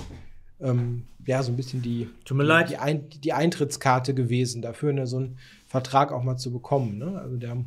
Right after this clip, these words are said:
Speaker 1: der ist schon klasse, wenn man da sagt, „Hier, Großmeister“, ne? Ja.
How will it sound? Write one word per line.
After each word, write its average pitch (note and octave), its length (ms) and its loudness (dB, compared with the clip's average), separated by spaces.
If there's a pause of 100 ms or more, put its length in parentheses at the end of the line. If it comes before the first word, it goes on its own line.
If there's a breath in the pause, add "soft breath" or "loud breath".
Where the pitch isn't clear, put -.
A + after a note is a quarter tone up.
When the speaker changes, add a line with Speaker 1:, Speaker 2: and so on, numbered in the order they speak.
(160)
Speaker 1:
der C3+ 120 -8
ist B2+ 80 -10
schon B2 320 -4
klasse, C3+ 360 -2
wenn B2 100 2
man B2+ 140 0
da B2 80 -2
sagt, A#2+ 160 -10
„Hier, C#3 180 -2
Großmeister“, - 760 -10 (140)
ne? C#3 140 -6 (1040 loud breath)
Ja. B2+ 260 2